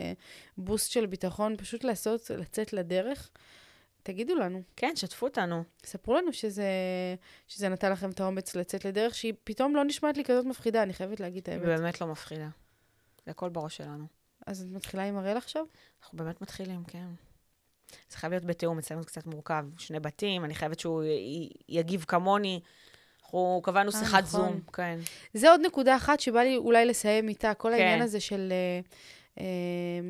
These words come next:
Speaker 1: כאילו גישות שונות בין ההורים, או שנגיד, כמו שאת אומרת, גירושים, ואז הילד פה, או שם.
Speaker 2: וואי, זה מאוד קשה אם הגישות הן שונות.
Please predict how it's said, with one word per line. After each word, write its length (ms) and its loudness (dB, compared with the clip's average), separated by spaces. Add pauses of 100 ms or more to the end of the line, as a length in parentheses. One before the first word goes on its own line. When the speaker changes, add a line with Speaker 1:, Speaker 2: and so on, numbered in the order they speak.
(460)
Speaker 1:
כאילו 200 -2
גישות 300 -2
שונות 280 -4
בין 180 0
ההורים, 540 0
או 120 -2
שנגיד, 480 -4
כמו 200 -10
שאת 140 -10
אומרת, 360 0
גירושים, 600 -2
ואז 320 0 (140)
הילד 360 -4
פה, 140 -4 (160)
או 80 -4
שם. 100 -4
Speaker 2:
וואי, 240 8
זה 120 0
מאוד 280 2
קשה 260 0
אם 160 -4
הגישות 340 -6
הן 80 -4
שונות. 480 -6